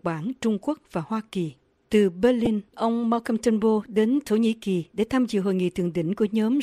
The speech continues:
G hai mươi và sau đó trở về Đông Nam Á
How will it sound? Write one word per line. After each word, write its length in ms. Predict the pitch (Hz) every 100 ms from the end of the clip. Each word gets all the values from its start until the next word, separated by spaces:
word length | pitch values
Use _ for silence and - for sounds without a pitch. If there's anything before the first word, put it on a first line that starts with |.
| 233
G 40 | 214
hai 140 | 220
mươi 300 | 208 214 208 - _ -
và 220 | 196 190
sau 180 | - 226
đó 300 | 208 220 302 -
trở 180 | 180 214
về 240 | 202 180
Đông 240 | 160 208 208
Nam 160 | 202
Á 220 | 185 196